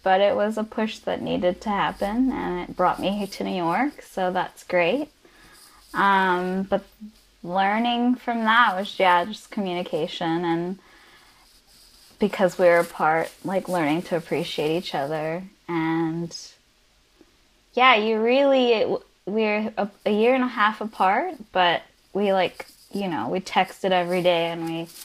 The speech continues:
saw each other probably four times during that time, um, back and forth, traveling between S F and New York. But, um, the biggest, yeah, to learn to talk,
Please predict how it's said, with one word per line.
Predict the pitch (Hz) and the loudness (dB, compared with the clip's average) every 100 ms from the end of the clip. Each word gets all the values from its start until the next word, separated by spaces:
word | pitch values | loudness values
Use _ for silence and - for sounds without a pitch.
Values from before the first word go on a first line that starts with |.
| - - | -20 -4
saw | 214 190 | 2 4
each | 190 185 | 4 2
other | 185 180 180 185 - - - - _ _ - | 2 4 2 0 -12 -20 -20 -20 _ _ 0
probably | 214 185 | 2 2
four | 185 - 180 185 | -2 2 2 2
times | - 180 180 202 220 - - | 0 0 0 2 0 -2 -8
during | 226 247 | -4 0
that | 254 269 262 | 0 0 -2
time, | 277 262 254 277 294 | -2 0 0 2 2
um, | 285 254 190 190 175 175 180 196 - _ _ | 2 0 -2 -2 -2 -2 -4 -6 -8 _ _
back | 185 180 | -2 0
and | 185 185 | -4 -2
forth, | 170 160 190 - | 0 0 -2 -8
traveling | - 185 175 175 | -2 0 0 -2
between | 185 185 - 175 | -2 -4 -4 -2
S | 175 185 | -4 -2
F | 175 180 | -4 -4
and | 185 | -6
New | 180 | -4
York. | 170 175 247 277 - _ | -4 -2 -2 -4 -12 _
But, | 190 180 | -2 0
um, | 175 170 175 196 - _ _ _ _ _ _ _ _ _ - _ - _ _ _ _ _ - - | 0 -2 -4 -10 -14 _ _ _ _ _ _ _ _ _ -20 _ -20 _ _ _ _ _ -12 -8
the | |
biggest, | 196 190 185 202 - - - - _ _ - | 0 2 2 -2 -4 -20 -20 -20 _ _ -8
yeah, | 190 170 - - | -6 -6 -8 -8
to | 214 | -2
learn | 190 185 185 185 | 0 2 0 -2
to | 190 180 | -2 -2
talk, | - 151 | -2 -2